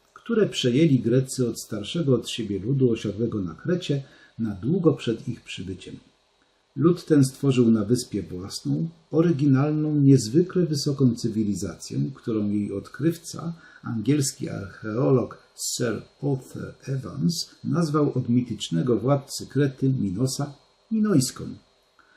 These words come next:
Ów pierwszy, zapożyczony przez greckich przybyszów, którzy dotarli na Kretę około szesnastego wieku przed naszą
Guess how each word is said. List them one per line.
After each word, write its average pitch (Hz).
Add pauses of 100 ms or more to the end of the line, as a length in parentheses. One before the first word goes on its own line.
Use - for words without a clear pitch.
(260)
Ów 110
pierwszy, 123
zapożyczony 127
przez 101
greckich 120
przybyszów, 107 (840)
którzy 104
dotarli 120
na 107
Kretę 117
około 104
szesnastego 113
wieku 123
przed 107
naszą 101